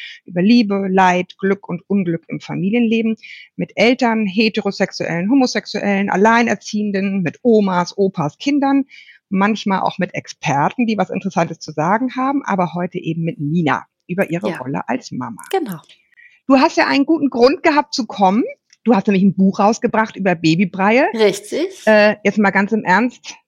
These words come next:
Speaker 1: hast du wirklich selber geschafft zu kochen?
Speaker 2: <laughs> Doch, ich hab das geschafft. Ich bin da auch wirklich sehr ambitioniert und mir macht das einfach Spaß. Und ich bin einfach sehr gut organisiert. Und ich glaub, genau das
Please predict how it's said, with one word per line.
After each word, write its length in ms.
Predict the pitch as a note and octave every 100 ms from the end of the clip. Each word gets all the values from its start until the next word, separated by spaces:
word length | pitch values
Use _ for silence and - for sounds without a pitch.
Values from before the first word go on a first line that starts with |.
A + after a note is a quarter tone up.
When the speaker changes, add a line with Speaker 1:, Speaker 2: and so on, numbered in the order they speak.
| _
Speaker 1:
hast 300 | - A#3+ -
du 160 | D4 G3
wirklich 320 | A#3+ A#3 -
selber 320 | F3 F#3 F#3+
geschafft 420 | G3 F3+ F3+ D#3+ -
zu 120 | D#3
kochen? 540 | - - - E3 C#4 -
Speaker 2:
<laughs> 460 | A#3 C4+ - _ - - - - A#4+ -
Doch, 260 | C#4 A#4
ich 160 | B3 A#3
hab 180 | B3 D4
das 220 | F4+ F4+
geschafft. 460 | C#4+ - A3+ A3 G#3
Ich 180 | G3+
bin 180 | - D4
da 180 | D4+ -
auch 180 | A3 -
wirklich 380 | C#4 D#4 D#4 C#4+
sehr 260 | C4+ C#4+
ambitioniert 640 | B3+ C4+ A#3+ - A#3 C4 G#3+
und 60 |
mir 100 | G#3+
macht 220 | G#3 A3
das 120 | A#3 -
einfach 380 | - G3 F#3+
Spaß. 560 | - - G#3+ - - -
Und 160 | G3+ G#3
ich 200 | G3+ -
bin 220 | C4 D4
einfach 400 | - G#3+ G#3+ C4
sehr 240 | - A3+ G#3+
gut 260 | A#3 A#3 -
organisiert. 800 | G#3 G#3 G3+ F#3 F#3+ G3 E3
Und 80 | F3+
ich 100 | F#3+
glaub, 180 | A3+ G#3
genau 260 | A3+ A3 A3+
das 280 | A3 B3+